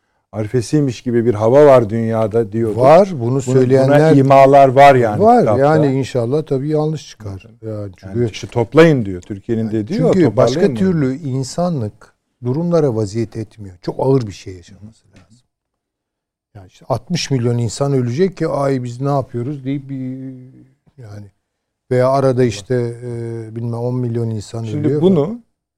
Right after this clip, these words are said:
Speaker 1: onu da yazıyor. Bunu yapıcı,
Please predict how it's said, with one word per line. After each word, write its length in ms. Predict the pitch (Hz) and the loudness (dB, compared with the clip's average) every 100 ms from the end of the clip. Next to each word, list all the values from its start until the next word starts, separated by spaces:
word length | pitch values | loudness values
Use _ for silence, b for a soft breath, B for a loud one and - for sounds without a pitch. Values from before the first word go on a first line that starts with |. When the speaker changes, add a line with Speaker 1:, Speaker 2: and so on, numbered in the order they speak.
| _ | _
Speaker 1:
onu 240 | 120 139 | -2 2
da 80 | 135 | 2
yazıyor. 440 | 113 107 110 175 175 _ | 2 -2 -6 -14 -18 _
Bunu 500 | 107 170 160 185 240 _ _ _ _ _ _ _ - | 2 4 4 2 -2 _ _ _ _ _ _ _ -6
yapıcı, 800 | 113 151 151 156 117 127 127 | 4 6 6 2 4 2 2